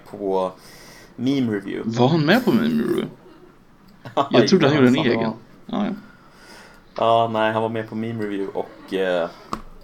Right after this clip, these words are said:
Speaker 1: reviewade memes för PewDiePie.
Speaker 2: Vet du vem mer som varit med på Meme Review?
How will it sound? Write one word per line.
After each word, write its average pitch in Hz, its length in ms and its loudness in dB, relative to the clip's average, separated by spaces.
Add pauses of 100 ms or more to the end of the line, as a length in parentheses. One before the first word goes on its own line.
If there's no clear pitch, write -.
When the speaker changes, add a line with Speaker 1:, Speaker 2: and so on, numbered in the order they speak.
(160)
Speaker 1:
reviewade 123 640 2
memes 107 480 -4
för 98 300 2
PewDiePie. 113 720 -6 (640)
Speaker 2:
Vet 123 220 8
du 123 80 6
vem 123 180 10
mer 156 200 10
som 131 180 0
varit 117 140 0
med 113 160 4
på 113 60 0
Meme 117 280 6
Review? 123 420 2